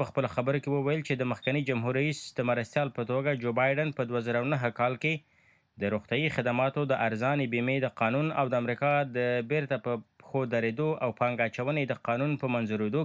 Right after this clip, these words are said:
کې ښه تجربه او مهم نقش درلود. د جمهوري ریاست انتخابات د همدې کال د نومبر په میاشت کې کیږي او جو بایدن به د برحال جمهور رئیس ډانلډ ټرمپ سره سیالي کوي.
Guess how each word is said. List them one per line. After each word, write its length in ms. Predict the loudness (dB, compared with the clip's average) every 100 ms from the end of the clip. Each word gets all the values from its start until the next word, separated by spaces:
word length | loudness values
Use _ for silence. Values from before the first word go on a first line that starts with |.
| 0
کې 120 | -2 -2 -10 -20 -20 _ -20 -4
ښه 180 | 2 2 2
تجربه 400 | -2 0 2 2 2 2
او 40 | 2 0
مهم 320 | 0 0 2 0
نقش 200 | -2 -10
درلود. 280 | -8 -8 -10 -18 _ _ _ _ _ _ _ -12
د 100 | -4
جمهوري 320 | -4 -2 0 0
ریاست 380 | 0 -2 -4 -6
انتخابات 460 | -2 -2 2 0 0
د 60 | -2
همدې 240 | 0 -2 0
کال 140 | 0 0
د 180 | -2 -2
نومبر 440 | 0 2 2 0 0
په 120 | -2
میاشت 180 | -2 -2 -6
کې 100 | -4
کیږي 260 | -4 -2 0
او 60 | 0 0
جو 80 | 2
بایدن 300 | 2 2 0 2
به 160 | 0 0
د 100 | 0
برحال 400 | 0 0 -2 0
جمهور 280 | -2 -2 -2 -2
رئیس 120 | -2 -2
ډانلډ 280 | 0 0 2
ټرمپ 180 | 0 0 0
سره 160 | 0 0 -4 _ _ -4
سیالي 280 | 0 0 0 -4
کوي. 220 | -12